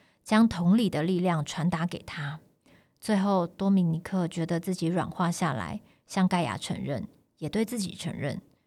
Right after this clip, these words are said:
是的，他被困在关系里，对方是个心智不健全的暴力女性，眼前却看不到逃离的出路。借由背叛尼辛格，他终于忠于自己。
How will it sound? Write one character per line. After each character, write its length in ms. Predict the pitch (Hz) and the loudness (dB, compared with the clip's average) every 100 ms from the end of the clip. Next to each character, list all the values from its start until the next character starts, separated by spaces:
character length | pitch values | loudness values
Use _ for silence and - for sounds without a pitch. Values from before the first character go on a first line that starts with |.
| _ _ - | _ _ -10
是 240 | - 190 | -4 -4
的， 200 | 190 - _ _ _ _ _ - | -4 -10 _ _ _ _ _ -8
他 160 | 208 | -2
被 140 | 190 196 | 0 0
困 200 | 202 185 | 4 4
在 160 | 175 | 4
关 240 | 170 180 180 | 2 2 2
系 220 | - 180 | 0 -2
里， 180 | 180 - _ _ _ _ | -4 -6 _ _ _ _
对 120 | 226 | 0
方 280 | 214 208 208 | 4 6 4
是 120 | - | 4
个 220 | 208 175 165 | 2 2 2
心 260 | - 196 | 4 4
智 200 | 196 202 | 4 0
不 160 | 180 165 | -2 -4
健 260 | - 180 | 2 2
全 220 | 170 165 170 | 2 0 2
的 100 | 165 | 2
暴 240 | 196 170 | 4 4
力 160 | 175 160 | 4 2
女 180 | 120 | -2
性， 320 | - - - - _ _ _ _ - | -6 -6 -6 -8 _ _ _ _ 2
眼 180 | 196 185 | 4 6
前 340 | 190 180 185 | 6 4 4
却 160 | - 202 | 2 0
看 240 | 208 190 | 2 2
不 80 | 175 | 4
到 240 | 185 165 | 4 4
逃 280 | 165 - 170 | 2 0 2
离 160 | 180 180 | 4 2
的 100 | 147 | -2
出 300 | - 185 165 | -2 0 2
路。 240 | 170 170 - _ _ _ _ _ _ _ | 0 -2 -12 _ _ _ _ _ _ _
借 160 | - 240 | 4 6
由 160 | 196 | 6
背 180 | 196 208 | 6 2
叛 260 | 196 202 185 | 4 6 6
尼 120 | 170 | 4
辛 260 | - 185 | 4 4
格， 320 | 190 113 113 190 _ _ _ - | 4 0 -2 -6 _ _ _ -6
他 160 | - | -2
终 320 | 196 208 202 185 | 0 4 6 6
于 220 | 151 165 | 4 0
忠 320 | - 170 170 | 2 4 4
于 100 | 143 | 2
自 160 | - 160 | -2 -6
己。 260 | - - | -8 -16